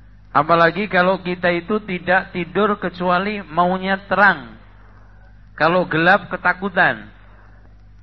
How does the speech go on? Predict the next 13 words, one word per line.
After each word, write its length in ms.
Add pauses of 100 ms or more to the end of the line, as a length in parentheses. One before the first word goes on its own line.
Maka 360
di, 280
di 160
sini 320 (400)
enaknya 800 (160)
dideteksi, 880
dicek 560
pakai 320
ruqyah. 560 (1120)
Kalau 220
sudah 300
kita 240
ruqyah, 640